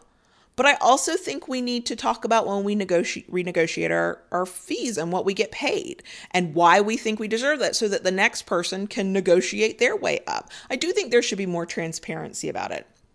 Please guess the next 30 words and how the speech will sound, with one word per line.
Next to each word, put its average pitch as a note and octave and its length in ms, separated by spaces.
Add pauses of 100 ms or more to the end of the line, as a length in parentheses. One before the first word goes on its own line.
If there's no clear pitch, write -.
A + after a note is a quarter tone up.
(500)
This F#3+ 260
is F#3 140
not E3+ 200
a E3+ 60
transparency D#3 720
discussion, - 560
okay? - 300 (640)
But A#3+ 120
a A#3+ 60
lot A#3+ 300
of F4+ 100
the D#4+ 80
rates C4 200
I'm A3 120
talking G#3 280
about F3+ 120
here E3+ 400
are E3 240
somebody A#3 340
approaches B3 540
me, E3+ 340
I'm F#3 180
the F3+ 160
only G3 280
one A#3 160
who's A#3+ 100
gonna A#3+ 220
do A#3+ 160
the A#3 80
work, E3+ 420